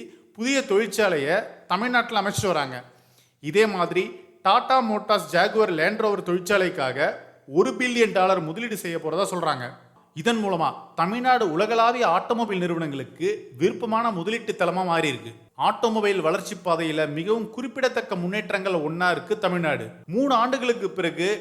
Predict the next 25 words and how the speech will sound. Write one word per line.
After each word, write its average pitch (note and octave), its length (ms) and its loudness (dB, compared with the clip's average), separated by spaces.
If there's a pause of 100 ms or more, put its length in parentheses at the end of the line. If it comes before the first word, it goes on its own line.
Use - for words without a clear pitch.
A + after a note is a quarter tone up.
(220)
ஃபோர்டு A#3 400 -4
நிறுவனமும் F#3+ 500 -2 (120)
இந்தியா A3 200 2
திரும்புறாங்க. D#3+ 480 -2 (340)
தமிழ்நாடு B3+ 560 4
முதல்வர் G#3+ 400 2
மு G#3+ 120 -6
க A3 160 2
ஸ்டாலின் F3+ 540 0
மற்றும் F3+ 380 -6
தொழில்துறை A3+ 480 2
அமைச்சரான F3 580 -2 (140)
டி G#3+ 140 -6
ஆர் A#3 180 2
பி F#3+ 140 0
ராஜா G3+ 200 2 (120)
தலைமையிலான E3+ 400 -2 (120)
அரசுடைய G3 480 0 (580)
அமெரிக்க A#3 440 0
பயணத்துல F3+ 440 -2
இது F#3 160 -10
சாத்தியமாச்சு. F#3+ 560 -4 (320)
சென்னையில B3+ 420 0 (160)
அதோடைய F#3 300 2 (120)
தொழிற்சாலையை G3 640 2